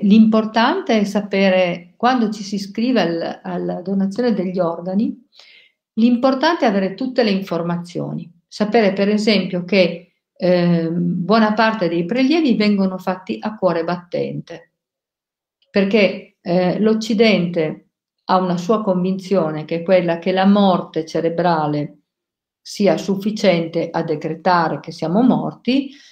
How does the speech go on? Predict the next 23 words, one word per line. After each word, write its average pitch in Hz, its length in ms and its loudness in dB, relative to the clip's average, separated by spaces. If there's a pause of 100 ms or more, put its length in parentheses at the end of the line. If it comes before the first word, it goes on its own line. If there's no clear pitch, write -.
(160)
e 190 120 -8
quindi 185 300 0
poi 190 240 4
se 185 140 -4
il 175 100 -4
cuore 175 280 2
batte 170 320 -2
ancora, 185 840 0
mm, 165 500 -6
non 165 200 -8
ha 160 100 -4
importanza. 156 840 -8 (280)
Per 247 160 2
l'Oriente 233 480 6
le 220 120 4
cose 185 260 4
sono 185 220 0
un 175 100 2
po' 165 140 0
diverse. 160 880 -6 (640)
Allora, 180 720 4 (180)
mm, 175 540 0
l'Oriente 196 880 0